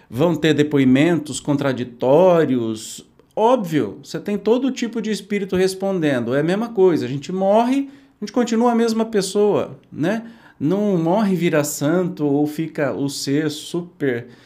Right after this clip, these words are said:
é, sábio do universo. De jeito nenhum, né, gente? Então, temos que tomar cuidado com isso.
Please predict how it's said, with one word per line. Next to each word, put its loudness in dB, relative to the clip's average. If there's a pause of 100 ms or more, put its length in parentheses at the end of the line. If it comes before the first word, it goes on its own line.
(280)
é, -6
sábio -2
do -2
universo. -2 (400)
De -4
jeito -6
nenhum, -4
né, -4
gente? -12
Então, -12 (260)
temos -8
que -20
tomar -2
cuidado -4
com -4
isso. -10